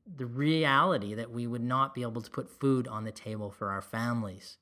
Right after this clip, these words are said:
From a monetary perspective, it would be wise to start looking at our country from a more business-like perspective, or at the very least, in the same manner each individual Canadian family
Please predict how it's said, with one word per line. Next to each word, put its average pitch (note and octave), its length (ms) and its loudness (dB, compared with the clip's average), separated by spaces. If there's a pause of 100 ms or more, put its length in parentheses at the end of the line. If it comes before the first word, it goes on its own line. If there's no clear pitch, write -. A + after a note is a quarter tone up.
(840)
From B2+ 140 0
a B2 80 0
monetary C3 680 6
perspective, A#2+ 800 -2
it - 120 -10
would A#2+ 160 -10
be A#2+ 140 -2
wise A#2 560 4
to - 120 -12
start B2+ 420 2
looking C3+ 380 -2
at B2+ 140 -2
our A#2+ 100 0
country A#2+ 420 -2
from A#2+ 220 -4
a A#2 60 0
more A#2+ 360 2
business-like A#2+ 840 0
perspective, A#2+ 600 -4 (340)
or D#3 80 0
at D3+ 100 0
the E3+ 80 2
very D3+ 420 8
least, D3 380 2
in C3+ 120 -6
the C3 80 -2
same C#3 400 0
manner C3 380 0
each C3+ 200 -4
individual B2+ 480 -2
Canadian A#2+ 440 -2
family B2+ 560 0